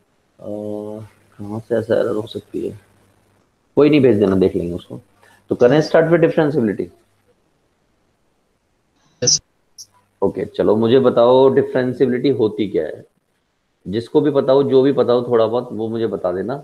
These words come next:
Speaker 1: जरूरी नहीं है कि सब कुछ पता हो।
Speaker 2: Sir, एक तो function continuous होना चाहिए।
Speaker 1: ओके।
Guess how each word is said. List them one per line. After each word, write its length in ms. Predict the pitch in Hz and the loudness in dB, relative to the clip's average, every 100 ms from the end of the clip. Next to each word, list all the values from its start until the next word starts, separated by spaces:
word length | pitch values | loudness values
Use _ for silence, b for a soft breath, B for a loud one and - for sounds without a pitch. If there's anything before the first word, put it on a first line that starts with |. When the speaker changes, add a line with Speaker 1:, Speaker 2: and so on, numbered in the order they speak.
| - | -12
Speaker 1:
जरूरी 360 | 107 101 107 120 | -2 0 0 -2
नहीं 120 | 120 | -6
है 100 | 117 | -6
कि 100 | 131 | -4
सब 160 | 117 - | -6 -6
कुछ 120 | 90 | -8
पता 260 | - 78 98 | -6 -6 -4
हो। 220 | 82 - - _ _ _ - | -6 -8 -20 _ _ _ -10
Speaker 2:
Sir, 280 | - - 143 | -6 -2 0
एक 120 | 147 | 2
तो 80 | 147 | 0
function 440 | - 147 156 147 | 4 2 6 6
continuous 400 | 143 143 139 139 | 6 4 4 2
होना 140 | 135 127 | 0 0
चाहिए। 320 | - 131 131 - - - - - - _ - - _ _ 90 | 0 0 -2 -8 -20 -20 -20 -20 -20 _ -20 -20 _ _ -4
Speaker 1:
ओके। 400 | 85 87 85 | 0 0 0